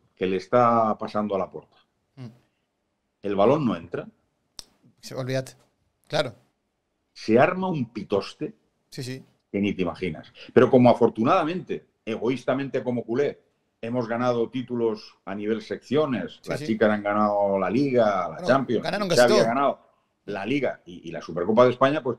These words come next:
Speaker 1: dices, "Oye, sí, pues venga, para adelante". Pero si todo esto no se llegara a hacer en una temporada o en dos, se arma el pitote, porque entonces la gente va a pedirte explicaciones. "Oiga usted, ¿por qué hizo esto?". Lo que ahora no les importa,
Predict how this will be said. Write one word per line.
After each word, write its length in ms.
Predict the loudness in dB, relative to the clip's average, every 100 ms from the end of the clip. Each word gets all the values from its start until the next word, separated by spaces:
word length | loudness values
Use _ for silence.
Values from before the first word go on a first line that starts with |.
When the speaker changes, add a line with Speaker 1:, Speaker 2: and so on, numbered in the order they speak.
| _
Speaker 1:
dices, 260 | -6 -4 0
"Oye, 340 | 2 2 0 _ _ -20 _ -20 _ _ 2
sí, 280 | 4 2 0
pues 160 | -4
venga, 340 | -2 -4 -4 -2
para 160 | 0
adelante". 400 | 2 0 -4 -8 _ _ _ 0
Pero 220 | 2 2
si 240 | -2 -16 -4
todo 320 | 0 4 4
esto 320 | 2 -4 -6
no 220 | -4 -4
se 180 | -4 -6
llegara 340 | -4 -4 -4
a 40 | -6
hacer 340 | -10 -16 -16 -10
en 160 | -4
una 180 | 2 4
temporada 580 | 6 4 4 0 -2 -8
o 100 | -6
en 100 | -6
dos, 320 | -4 -6 -6 _ _ _ _
se 260 | -16 -8 -2
arma 280 | 2 6 6
el 120 | 6
pitote, 380 | 2 4 2 2
porque 240 | 2 2
entonces 260 | 2 0 0
la 80 | 0
gente 240 | -2 2
va 100 | 2
a 60 | 2
pedirte 320 | -2 -2 -6
explicaciones. 480 | -4 -4 -4 -6 -8
"Oiga 120 | -6 -4
usted, 180 | -4
¿por 140 | -4 0
qué 100 | 0
hizo 160 | 0
esto?". 260 | -8 -10 -6
Lo 140 | 2 2
que 80 | 2
ahora 160 | -2 -2
no 100 | -2
les 200 | -4 -6
importa, 580 | -8 -6 -6 -6 -12